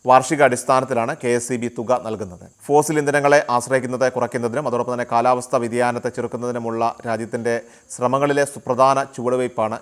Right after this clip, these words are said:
ഈ ഒരു പദ്ധതി. റൂഫ് ടോപ്പ് സൗരോർജ്ജം ഉപഭോക്താക്കൾക്ക് വലിയ പ്രതീക്ഷയാണ് നൽകുക. ഇത് മൊത്തത്തിലുള്ള വൈദ്യുതി ചെലവ് കുറയ്ക്കുന്നതിന്, ഊർജ്ജ സുരക്ഷ വർദ്ധിപ്പിക്കുന്നതിനും അതോടൊപ്പം തന്നെ സഹായിക്കുന്നതായിരിക്കും.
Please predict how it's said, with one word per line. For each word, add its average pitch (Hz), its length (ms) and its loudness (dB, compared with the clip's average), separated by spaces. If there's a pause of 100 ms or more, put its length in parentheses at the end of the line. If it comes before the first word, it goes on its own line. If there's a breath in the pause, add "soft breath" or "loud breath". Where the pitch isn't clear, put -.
ഈ 113 120 -8
ഒരു 110 320 -6
പദ്ധതി. 92 380 -14 (440 soft breath)
റൂഫ് 127 240 -2
ടോപ്പ് 135 340 2 (100)
സൗരോർജ്ജം 127 480 0 (100)
ഉപഭോക്താക്കൾക്ക് 117 680 -2
വലിയ 123 380 -2 (100)
പ്രതീക്ഷയാണ് 117 580 -4
നൽകുക. 104 460 -2 (320 soft breath)
ഇത് 131 300 6 (120)
മൊത്തത്തിലുള്ള 135 680 0
വൈദ്യുതി 123 360 -2
ചെലവ് 127 340 -2
കുറയ്ക്കുന്നതിന്, 120 600 -6 (440 soft breath)
ഊർജ്ജ 139 320 0
സുരക്ഷ 131 540 -4
വർദ്ധിപ്പിക്കുന്നതിനും 123 800 -6
അതോടൊപ്പം 113 320 -4
തന്നെ 113 140 -6
സഹായിക്കുന്നതായിരിക്കും. 110 880 -6